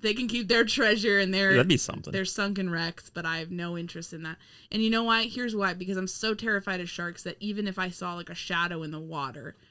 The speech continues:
Speaker 1: I would probably, like, breathe through all my oxygen immediately, and then my head would explode or whatever happens to divers who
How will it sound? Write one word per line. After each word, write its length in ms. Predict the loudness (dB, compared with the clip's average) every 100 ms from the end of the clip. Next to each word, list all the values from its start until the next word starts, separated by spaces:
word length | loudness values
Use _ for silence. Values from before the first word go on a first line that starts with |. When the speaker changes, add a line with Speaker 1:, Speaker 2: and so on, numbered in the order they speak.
| _ -2
Speaker 1:
I 80 |
would 160 | -2 0
probably, 420 | -2 -2 -2 -4
like, 220 | -4 -6 -10 _
breathe 560 | -6 -2 0 0 0 0
through 240 | 0 0
all 180 | 0 -2
my 180 | 0 0
oxygen 480 | -2 -4 -8 -6 -2
immediately, 760 | 2 4 4 2 2 0 -2 -6 _ -6
and 100 | -2
then 120 | -2
my 120 | -2
head 260 | -2 -2 -2
would 120 | -4
explode 360 | -6 -8 -8
or 100 | -6
whatever 380 | -6 -6 -8 -10
happens 560 | -8 -8 -8 -10 -8 -10
to 120 | -12 -16 _
divers 440 | -20 -20 -16 -14
who 100 | -12